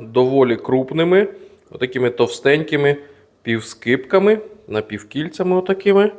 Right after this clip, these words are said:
А також беру два великих гарних м'ясистих червоних перця солодких. Також їх зараз почищу і буду нарізати.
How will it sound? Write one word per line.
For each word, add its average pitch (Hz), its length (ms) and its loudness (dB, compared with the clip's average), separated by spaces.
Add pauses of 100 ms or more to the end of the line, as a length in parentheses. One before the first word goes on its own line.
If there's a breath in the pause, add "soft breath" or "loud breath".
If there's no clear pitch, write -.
(460 loud breath)
А 165 160 2
також 160 380 2
беру 139 360 2
два 120 360 2
великих 117 680 -2
гарних 110 580 -2
м'ясистих 110 680 -8
червоних 110 520 -4
перця 123 440 2
солодких. 214 680 0 (280 loud breath)
Також 117 360 0
їх 110 120 -4
зараз 110 280 2
почищу 151 560 -4
і 131 40 -4
буду 107 260 -4
нарізати. 98 680 -2